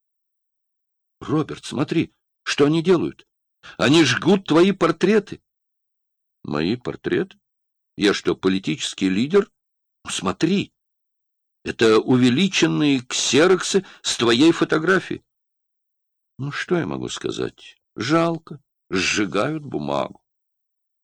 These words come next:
Но где же полиция? А при чем тут полиция? Полиция прибыла. Вон трое стоят сбоку от въезда. Ты разве не заметил их? Всего трое? Что же они молчат?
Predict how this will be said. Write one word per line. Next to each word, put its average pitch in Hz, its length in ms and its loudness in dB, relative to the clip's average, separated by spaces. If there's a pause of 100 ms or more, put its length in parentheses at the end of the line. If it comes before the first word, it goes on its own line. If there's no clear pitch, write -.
(160)
Но - 100 -14
где - 200 -6
же - 140 -8
полиция? 117 680 -8 (640)
А 160 100 -2
при 160 120 -2
чем 156 200 -4
тут - 160 -16
полиция? - 500 -8 (360)
Полиция 202 440 0
прибыла. 143 640 2 (360)
Вон 180 380 2
трое 123 440 2
стоят 123 440 -2
сбоку 113 540 0
от - 220 -6
въезда. 117 480 -6 (300)
Ты 87 100 0
разве 80 380 0
не 82 140 -4
заметил 135 420 -2
их? - 200 -4 (840)
Всего 87 540 -2
трое? 208 460 -4 (800)
Что - 240 -4
же 101 100 -2
они 90 120 -4
молчат? 92 560 -4